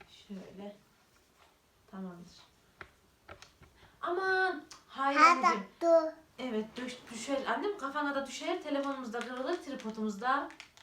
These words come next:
Speaker 1: Senin kafan da kırılır. İyi olmaz aslanım aman diyeyim. Ben böyle unlu mamullerle uğraştım. Üstüm başımı hep batırırım arkadaşlar.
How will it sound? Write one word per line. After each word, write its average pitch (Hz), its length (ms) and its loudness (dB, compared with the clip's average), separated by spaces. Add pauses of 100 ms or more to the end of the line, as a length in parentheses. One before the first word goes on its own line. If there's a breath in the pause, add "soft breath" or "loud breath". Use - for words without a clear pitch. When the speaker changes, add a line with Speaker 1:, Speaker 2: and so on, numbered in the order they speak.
(1500)
Speaker 1:
Senin 233 260 -12
kafan 226 300 -2
da 190 120 -6
kırılır. 196 420 -6 (380)
İyi 233 120 -6
olmaz 196 280 -4
aslanım 339 380 -8
aman 214 260 -4
diyeyim. 185 200 -12 (720 soft breath)
Ben 320 160 -6
böyle 320 160 -4
unlu 320 260 -4
mamullerle 285 600 0
uğraştım. 262 580 -2
Üstüm 277 280 -12
başımı 262 280 -2
hep 311 140 -8
batırırım 185 380 -6
arkadaşlar. 180 520 -12